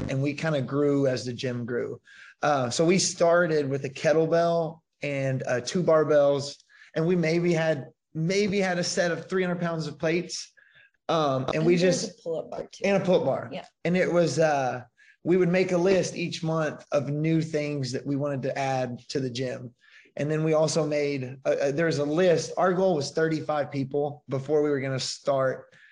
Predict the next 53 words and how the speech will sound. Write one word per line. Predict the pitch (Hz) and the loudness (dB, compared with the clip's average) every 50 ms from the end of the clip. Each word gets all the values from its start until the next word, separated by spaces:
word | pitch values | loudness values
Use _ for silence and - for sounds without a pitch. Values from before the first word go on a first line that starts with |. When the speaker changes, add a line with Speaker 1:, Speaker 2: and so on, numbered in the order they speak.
| - - - 147 | -20 -20 -16 -10
Speaker 1:
looking | 131 135 139 151 165 165 160 160 160 147 147 143 139 139 - - - | -6 -4 -2 0 0 0 0 -2 -4 -4 -4 -4 -4 -6 -6 -8 -6
at | 135 135 135 | -4 -2 -2
another | 131 131 135 135 127 123 | -2 -2 -2 -2 -4 -4
space. | 123 - - - - 123 - - 127 - - - - - _ _ | -6 -8 -8 -6 -4 -4 -4 -4 -6 -8 -10 -12 -14 -16 _ _
Right. | - 160 170 165 165 165 160 | 0 2 2 2 0 0 2
That | 185 180 175 | 2 2 2
was | 165 135 | 2 0
the | 156 | -2
very | 139 160 156 135 | 0 0 0 0
first | - - - 151 143 135 135 - - | -2 -4 -4 -4 -2 -4 -4 -6 -6
goal, | - 147 139 135 131 127 | -4 -2 0 0 0 -2
kinda | 131 - 147 143 131 | -2 -4 -4 -4 -2
right | 135 135 - - | -2 -2 -4 -4
from | - 135 131 | -4 -6 -6
the | 123 | -4
beginning. | 127 123 120 127 123 123 123 123 120 - _ - - - - - _ _ _ _ 160 | -6 -8 -8 -8 -10 -10 -12 -16 -20 -20 _ -20 -20 -20 -20 -20 _ _ _ _ 0
Uh, | 151 143 139 135 123 120 123 120 - - _ _ | 0 2 2 0 -2 -2 -4 -6 -10 -16 _ _
and | - 151 | -6 -2
so | 135 - 175 | 2 2 4
when | 165 175 170 | 4 4 4
we | 175 175 | 2 2
got | 180 175 175 - | 2 2 2 0
to | - 160 | 0 -2
fifty-five, | 143 - 180 160 151 147 - 160 156 151 143 143 139 135 135 135 - _ _ _ _ _ _ - | -2 -2 -2 -2 -2 -2 0 0 2 2 0 0 0 -2 -4 -6 -10 _ _ _ _ _ _ -4
we | 147 165 | -2 0
hit | 156 175 - - - | 0 0 0 0 0
thirty-five | 170 170 160 135 165 156 151 143 | 0 0 0 2 2 2 2 2
early, | 151 147 147 147 147 147 147 | 0 0 0 0 0 -2 -2
and | 143 143 | -4 -6
then | 143 143 | -6 -4
we | 143 143 143 | -4 -4 -4
knew | 139 143 143 143 139 | -2 -2 -2 0 0
we | 139 143 | 0 0
were | 139 | -2
gonna | 143 143 | -2 -4
have | 135 | -4
to | 135 - | -4 -4
start | - 139 135 135 | -4 -2 -2 -2
looking | 131 131 135 135 | -2 -4 -4 -4
for | 131 135 131 | -4 -4 -4
a | 123 | -4
facility. | - 123 - - - 135 131 135 131 131 131 123 120 _ - - - - - - _ - | -4 -6 -6 -4 -2 0 0 0 -2 -2 -6 -8 -10 _ -20 -20 -20 -20 -20 -12 _ -2
Um, | 147 147 139 131 - | -2 0 0 2 2
early | 165 185 190 190 185 | 4 4 6 6 6
on, | 175 160 160 170 175 | 4 4 4 2 2
it | 175 - | 0 0
was | 165 151 135 - | -2 -4 -4 -4
just, | 143 151 139 131 - - 135 | -2 -2 -2 -2 -4 -4 -2
we | 151 165 | -2 0
just | 156 175 151 - 131 | 0 0 0 0 0
looked | 156 151 147 147 | 0 0 0 -2
for | - 147 143 | -4 -4 -4
the, | 135 135 135 | -4 -4 -6